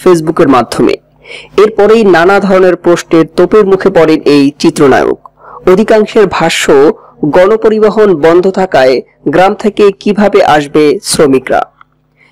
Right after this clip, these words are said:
এক Facebook পোস্টে অনন্ত জলিল লিখেছেন, "এত দ্বারা এজেআই গ্রুপ ও এবি গ্রুপে কর্মরত সকল কর্মকর্তা এবং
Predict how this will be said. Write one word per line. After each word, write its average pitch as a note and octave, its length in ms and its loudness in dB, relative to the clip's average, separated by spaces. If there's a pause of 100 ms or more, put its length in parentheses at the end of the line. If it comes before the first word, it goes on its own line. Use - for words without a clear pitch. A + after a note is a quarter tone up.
(400)
এক G#3 220 0
Facebook G3+ 300 0
পোস্টে A3 480 -2
অনন্ত G3+ 440 0
জলিল G#3+ 280 2
লিখেছেন, E3 600 0 (380)
"এত - 200 0
দ্বারা A3 360 2 (120)
এজেআই F#3+ 800 2
গ্রুপ G3+ 400 -4 (100)
ও E3+ 340 2 (800)
এবি A3 240 0
গ্রুপে E3+ 440 0
কর্মরত G#3+ 460 0
সকল A3 540 -2
কর্মকর্তা G3 680 -2
এবং D#3+ 420 0